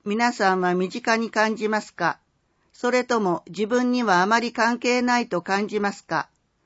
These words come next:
日々の暮らしの中で人権に関わる出来事は身近に起きています。市は、お互いを思いやる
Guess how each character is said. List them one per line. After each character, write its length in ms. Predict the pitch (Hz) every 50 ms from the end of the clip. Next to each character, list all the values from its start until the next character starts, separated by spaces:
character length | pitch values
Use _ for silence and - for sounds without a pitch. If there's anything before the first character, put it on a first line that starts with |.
| _ _ _ _ _ _ _ _
日 160 | - 262 262
々 140 | 226 247 220
の 120 | 208 190
暮 160 | 175 - 220
ら 80 | 226 226
し 120 | 226 233
の 120 | 233 226 220
中 300 | 220 226 214 - 196 185
で 260 | 165 180 175 180 - _ _ _ -
人 260 | 165 202 240 247 247
権 300 | 240 - 247 240 240 240
に 120 | 240 240 240
関 280 | - 233 233 247 254
わ 120 | 254 247 247
る 120 | 226 208
出 140 | 180 202 196
来 120 | - 233
事 320 | 202 208 190 - 190 180 160
は 240 | 170 170 165 - - -
身 140 | 196 190
近 280 | 180 233 247 - 240 233
に 120 | 233 233
起 180 | 233 254 247 -
き 20 |
て 160 | - - 180 170
い 80 | 160
ま 160 | 156 151 151
す。 180 | 151 - - _ _ _ _ _ _ _ _ _ _ _ _ _
市 220 | - - - 233
は、 260 | 202 190 165 - - _ _ _ _ _ _ -
お 100 | - 196
互 400 | 196 240 247 247 247 247 240 247
い 80 | 240 240
を 120 | 233 233
思 200 | 233 233 247 247
い 100 | 247 247
や 120 | 254 247 233
る 220 | 208 196 196 -